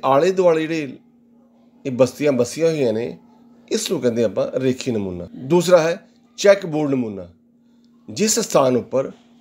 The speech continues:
ਕੋਈ ਰਸਤਾ ਜਾਂ ਆਵਾਜਾਈ ਦਾ ਸਾਧਨ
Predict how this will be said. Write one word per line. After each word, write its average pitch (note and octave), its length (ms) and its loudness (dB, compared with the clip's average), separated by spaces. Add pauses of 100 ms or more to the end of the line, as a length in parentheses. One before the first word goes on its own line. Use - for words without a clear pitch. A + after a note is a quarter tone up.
(200)
ਕੋਈ F#3+ 260 2
ਰਸਤਾ C3 460 2
ਜਾਂ C3 200 0 (100)
ਆਵਾਜਾਈ D#3+ 540 2
ਦਾ E3+ 120 2
ਸਾਧਨ D3 500 0